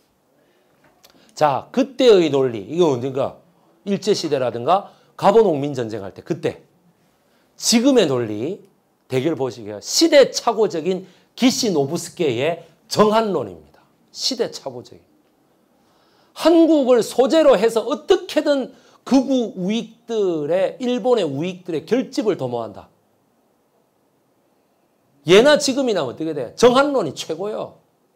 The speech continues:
한국을 정복하자. 정한론이 최고다.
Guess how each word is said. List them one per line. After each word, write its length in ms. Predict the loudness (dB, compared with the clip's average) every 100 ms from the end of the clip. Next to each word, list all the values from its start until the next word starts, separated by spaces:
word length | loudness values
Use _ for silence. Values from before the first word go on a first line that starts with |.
| _ _ -10
한국을 380 | -6 -4 -4
정복하자. 540 | -4 -6 -8 -12 -16 -18 _ _ _
정한론이 460 | -10 -8 -6 -6 -8
최고다. 440 | -6 -6 -6 -10